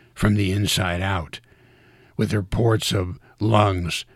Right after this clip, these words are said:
turning into unrecognizable masses of goo, attacking our hearts, our brains, and every other organ in our body until the body can no longer function. So, what's there to do now?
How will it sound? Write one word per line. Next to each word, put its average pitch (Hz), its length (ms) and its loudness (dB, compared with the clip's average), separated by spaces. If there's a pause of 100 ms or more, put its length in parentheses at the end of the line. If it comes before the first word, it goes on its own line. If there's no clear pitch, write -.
(100)
turning 107 380 6
into 98 640 -2
unrecognizable 98 1200 0
masses 95 580 0
of 85 220 -6
goo, 95 360 0 (480)
attacking 107 560 0
our 92 180 0
hearts, 98 440 0
our 87 120 -2
brains, 95 600 0 (540)
and 113 160 4
every 117 360 6
other 117 220 8
organ 107 540 4 (240)
in 113 120 4
our 98 220 6
body 101 580 6 (800)
until 98 300 2
the 95 80 2
body 95 400 2
can 104 180 -2
no 95 140 0
longer 87 400 -2
function. - 580 -4 (320)
So, 101 460 2 (300)
what's 113 400 2
there 117 240 4
to 107 160 0
do 104 200 2
now? 104 440 2